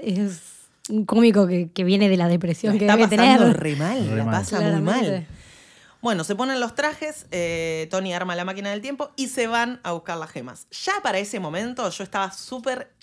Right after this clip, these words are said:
Speaker 2: contenta con cómo estaban resolviendo el tema y muy contenta con que iba a volver a ver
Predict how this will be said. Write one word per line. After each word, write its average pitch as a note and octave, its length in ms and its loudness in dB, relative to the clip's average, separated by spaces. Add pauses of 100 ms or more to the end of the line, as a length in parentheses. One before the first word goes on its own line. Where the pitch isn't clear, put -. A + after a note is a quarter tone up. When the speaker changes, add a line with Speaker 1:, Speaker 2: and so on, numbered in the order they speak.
Speaker 2:
contenta G#3 680 -4
con D3+ 280 -4
cómo G3 260 -4
estaban F3 300 -6
resolviendo D#3 440 -10
el D#3 80 -12
tema F3+ 400 -8
y E3 160 -6
muy F#3 220 -4
contenta G#3 400 -6
con F3 240 -8
que D#3+ 180 -10
iba F#3 400 -2
a D3+ 60 -2
volver E3 360 -2
a A3+ 100 2
ver A#3+ 300 -2